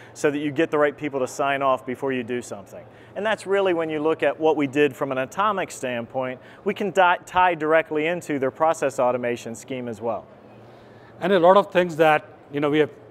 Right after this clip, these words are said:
Speaker 2: shown integrations here with the mainframe application tuner, with Atomic, with data con-, uh, capacity intelligence, sorry.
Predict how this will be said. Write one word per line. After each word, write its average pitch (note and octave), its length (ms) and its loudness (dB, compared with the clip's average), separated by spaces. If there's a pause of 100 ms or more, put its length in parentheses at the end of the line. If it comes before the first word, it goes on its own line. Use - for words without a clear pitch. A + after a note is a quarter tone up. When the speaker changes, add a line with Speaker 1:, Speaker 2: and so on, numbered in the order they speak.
Speaker 2:
shown D#3+ 260 0
integrations D3+ 640 0
here F3 380 4
with D3 380 2
the C3+ 180 0
mainframe C#3 360 -2
application C#3 540 -4
tuner, E3+ 460 2
with C3+ 160 0
Atomic, E3+ 540 0 (440)
with C#3+ 220 2
data D3+ 440 4
con-, D3 220 -2 (140)
uh, C3 280 2 (1700)
capacity E3 500 0
intelligence, D3+ 460 -2
sorry. G#2+ 340 -6